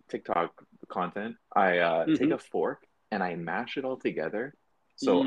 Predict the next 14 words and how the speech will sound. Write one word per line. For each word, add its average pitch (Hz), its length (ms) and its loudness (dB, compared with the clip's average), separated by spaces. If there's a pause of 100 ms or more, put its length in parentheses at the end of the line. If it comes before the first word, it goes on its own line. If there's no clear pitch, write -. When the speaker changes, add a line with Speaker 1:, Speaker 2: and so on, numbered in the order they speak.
Speaker 1:
I, 92 100 6
like, 85 220 6
Speaker 2:
Mm. 104 100 -8 (140)
Speaker 1:
flip - 540 0
the, 90 380 4 (300)
you 95 100 -6
know, 73 220 -6 (520)
fish - 540 -2 (120)
into 113 480 -4
the, 92 280 -4
uh, 80 160 -4
rice. 104 460 -4 (300)
I, 92 200 -2 (280)
I - 40 -10